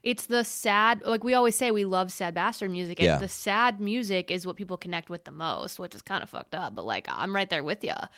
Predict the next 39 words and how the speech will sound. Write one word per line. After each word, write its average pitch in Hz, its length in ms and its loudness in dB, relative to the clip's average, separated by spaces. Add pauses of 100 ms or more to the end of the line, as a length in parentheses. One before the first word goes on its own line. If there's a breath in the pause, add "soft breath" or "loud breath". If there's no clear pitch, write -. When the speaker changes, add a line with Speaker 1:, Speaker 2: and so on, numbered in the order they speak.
(300 soft breath)
Speaker 1:
Like, 196 120 0
happy 180 360 2
music 254 420 2
just 233 180 -6
doesn't 208 280 -2
sell 175 220 -2
the 320 120 -6
same. - 360 -10 (180)
Speaker 2:
No. 78 320 2 (160)
If 123 100 2
you 143 100 10
ever 180 120 8
listen 135 220 6
to 120 60 -2
some 120 120 0
of 117 60 4
your 98 100 8
favorite 101 400 8
songs, 95 560 2
and 113 260 8
if 107 140 8
they 113 100 10
are 107 120 10
pop 110 280 6
songs 120 320 4
and 98 100 6
they're, 92 240 8
and 95 200 6
they're 85 260 6
upbeat 98 400 4
and 95 100 2
happy 98 380 6
and 87 240 4
in 95 240 8
major 90 320 6
chords, 98 480 8
but 98 220 4
if 95 100 2
you 98 160 8